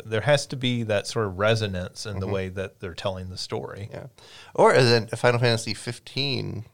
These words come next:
Speaker 2: they killed off a main character and I felt nothing. And they were,
Speaker 1: Right.
Speaker 2: they were a very main character, and then I'm just like, "Eh,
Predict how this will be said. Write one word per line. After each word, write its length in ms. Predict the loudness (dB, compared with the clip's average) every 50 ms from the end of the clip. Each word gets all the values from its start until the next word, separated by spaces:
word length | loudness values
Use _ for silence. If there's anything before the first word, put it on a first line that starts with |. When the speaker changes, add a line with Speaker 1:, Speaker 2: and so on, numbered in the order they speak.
| _ -2
Speaker 2:
they 100 | -2 -2
killed 260 | 0 2 4 6 6
off 200 | 6 4 4 2
a 20 |
main 220 | 0 0 0 0 0
character 480 | 0 0 0 0 2 2 2 4 4
and 120 | 4 2 2
I 60 | 0
felt 260 | 2 2 2 0 2 -2
nothing. 760 | -8 -6 -4 -4 -4 -6 -8 -12 -12 -12 -12 -12 -12 -14 -14 -16 _ _ _ _ _ _ _ _ _ _ _ _
And 160 | 2 4 4 4
they 80 | 4
were, 120 | 4 2 0
Speaker 1:
Right. 120 | 0 0
Speaker 2:
they 100 | 2 4
were 160 | 6 6 6 6
a 60 | 4
very 260 | 4 4 4 4 4
main 240 | 4 4 4 2 2 2
character, 480 | 2 4 4 4 2 2 2 4 4
and 120 | 4 2 2
then 80 | 0
I'm 80 | -2 -4
just 140 | -6 -8 -10
like, 100 | -10 -10
"Eh, 800 | -8 -8 -8 -8 -12 _ _ _ _ _ _ _ _ _ -14 -14